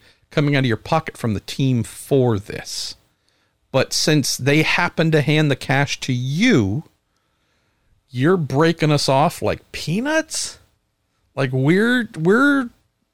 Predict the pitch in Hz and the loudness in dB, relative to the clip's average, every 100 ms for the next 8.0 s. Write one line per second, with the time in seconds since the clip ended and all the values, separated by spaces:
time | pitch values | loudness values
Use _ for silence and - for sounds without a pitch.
0 | _ _ 160 254 269 240 220 214 220 214 | _ _ -2 0 2 0 0 2 4 2
1 | - 196 170 208 165 113 95 104 95 92 | 2 0 2 4 4 2 0 -2 -4 -2
2 | 95 76 123 226 285 - - _ _ _ | -4 -4 -2 0 0 -4 -18 _ _ _
3 | _ _ _ _ _ - 127 107 - - | _ _ _ _ _ -2 2 2 0 -2
4 | 104 - - 85 76 73 - - _ _ | -2 -2 -6 -4 -4 -8 -12 -20 _ _
5 | _ - - - 156 147 - 156 147 - | _ -20 -10 0 0 2 2 4 2 0
6 | _ - 135 135 127 131 135 120 - 127 | _ -2 2 2 2 0 -2 -2 0 0
7 | - 110 123 156 - - - - 107 | 0 0 0 -2 -4 -6 -6 -6 -10